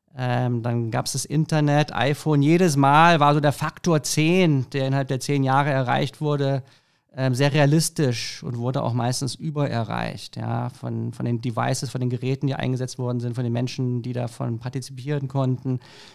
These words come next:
et cetera. Oder auch Cloud Computing, wo, wo wir vor mehr als ein halbes Jahr drüber gesprochen haben, so als, als Layer sehe ich das, als Unterschicht für K I, wo K I drauf aufsetzt, ähm, hat ja auch so einen Faktor zehn, äh, dahingelegt innerhalb von, von den letzten zehn Jahren. Also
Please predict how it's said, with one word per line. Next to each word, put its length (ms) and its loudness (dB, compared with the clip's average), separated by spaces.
et 100 -8
cetera. 320 -2
Oder 140 2
auch 80 2
Cloud 260 0
Computing, 480 -2
wo, 220 -2
wo 260 -10
wir 400 -6
vor 420 -8
mehr 200 -6
als 120 -8
ein 80 -6
halbes 200 -4
Jahr 160 -2
drüber 160 0
gesprochen 440 -4
haben, 260 -2
so 100 -4
als, 240 -4
als 160 -4
Layer 340 6
sehe 180 0
ich 100 0
das, 220 -2
als 220 -2
Unterschicht 480 -4
für 180 -2
K 240 -6
I, 120 -4
wo 40 -4
K 120 -10
I 100 -6
drauf 160 -6
aufsetzt, 580 -4
ähm, 320 2
hat 140 0
ja 100 6
auch 160 6
so 80 0
einen 60 4
Faktor 340 -4
zehn, 380 0
äh, 260 0
dahingelegt 600 -2
innerhalb 420 -4
von, 200 -8
von 220 -8
den 140 -8
letzten 260 -8
zehn 300 -6
Jahren. 400 -8
Also 420 -2